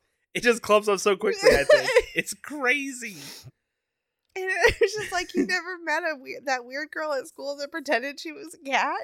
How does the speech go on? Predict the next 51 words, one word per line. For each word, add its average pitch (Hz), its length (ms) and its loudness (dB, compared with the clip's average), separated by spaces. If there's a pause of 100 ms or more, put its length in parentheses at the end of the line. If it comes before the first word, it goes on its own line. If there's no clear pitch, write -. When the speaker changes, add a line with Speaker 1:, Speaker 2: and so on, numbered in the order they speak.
Speaker 2:
<laughs> - 180 -4
Speaker 1:
Like, 151 340 -4
oh, 247 100 6
yeah. 151 440 6
There's 165 120 -4
Speaker 2:
There 392 60 0
were, 392 80 6
Speaker 1:
definitely 392 260 2
those 392 100 -4
Speaker 2:
there 415 80 2 (100)
was 466 140 0
Speaker 1:
people. - 80 -14
Speaker 2:
peop-, 453 180 -2
weird 453 340 2
people 466 180 0 (100)
like 440 100 -8
that 370 180 -8
all - 60 0
Speaker 1:
Yeah, 143 160 0
Speaker 2:
the 151 80 6
Speaker 1:
or 165 60 6
Speaker 2:
time. - 120 -2
Speaker 1:
girls 190 280 2
that 202 100 4
would 165 120 2
talk 156 180 -4
like 156 180 -4
babies. 156 560 -8 (240)
Speaker 2:
Yes, 240 160 2
Speaker 1:
Like, 165 160 0
in 170 80 4
Speaker 2:
like, 139 80 -4
Speaker 1:
high 165 140 0
school. 127 440 -8
You're 440 160 4
like, 571 140 4
Speaker 2:
yes, 381 140 6
Speaker 1:
"What 302 80 0
the 285 80 -8
Speaker 2:
like, 294 100 0
this 381 180 -4
Speaker 1:
fuck?" 494 160 2 (120)
Speaker 2:
isn't 302 100 -4
unusual. 311 720 0
This 381 160 -2
isn't 392 320 -2
new. 262 580 2
It's 202 100 -2
Speaker 1:
Yeah. - 260 4
Speaker 2:
always 294 420 4
been 247 160 4